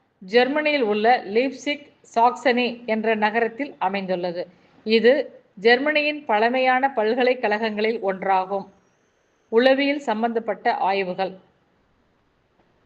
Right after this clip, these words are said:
லிப்சிக் பல்கலைக்கழகம் உளவியல் துறையில் ஒரு குறிப்பிடத்தக்க வரலாற்று முக்கியத்துவம் வாய்ந்தது.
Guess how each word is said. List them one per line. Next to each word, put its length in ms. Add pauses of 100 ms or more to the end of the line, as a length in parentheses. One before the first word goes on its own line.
(360)
லிப்சிக் 560
பல்கலைக்கழகம் 800
உளவியல் 520
துறையில் 420
ஒரு 240
குறிப்பிடத்தக்க 640
வரலாற்று 520
முக்கியத்துவம் 540
வாய்ந்தது. 560